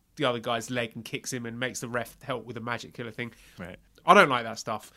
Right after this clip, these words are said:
Speaker 1: I'm not, I'm not alone in that, but Zack Sabre Junior, he, he was on peak form.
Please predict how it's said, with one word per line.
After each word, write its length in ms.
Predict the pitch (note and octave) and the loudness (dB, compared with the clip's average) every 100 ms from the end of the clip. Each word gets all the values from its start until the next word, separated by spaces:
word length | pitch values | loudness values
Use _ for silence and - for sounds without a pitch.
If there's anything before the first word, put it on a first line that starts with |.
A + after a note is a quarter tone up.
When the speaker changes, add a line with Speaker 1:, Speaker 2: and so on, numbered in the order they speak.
| - - - | -20 -16 -4
Speaker 1:
I'm 200 | B2+ D#3 | 0 4
not, 120 | C3+ | 2
I'm 60 | |
not 120 | A2+ A2+ | 0 -6
alone 240 | A#2 A2 | -8 -10
in 140 | G#2 | -10
that, 220 | G#2 A#2 - | -4 -4 -2
but 220 | C3 B2 - - - E3 | -2 -2 -4 -20 -18 2
Zack 200 | F3 D3+ | 4 4
Sabre 240 | D#3 B2+ | 2 0
Junior, 240 | A2+ C3 B2 | -2 -4 -4
he, 160 | C3+ | -2
he 80 | C#3 | 0
was 140 | C#3+ | 0
on 180 | C3+ B2 - - | -2 -2 -8 -4
peak 320 | - F3+ - | 0 0 -2
form. 340 | - C#3+ C#3 | 0 0 0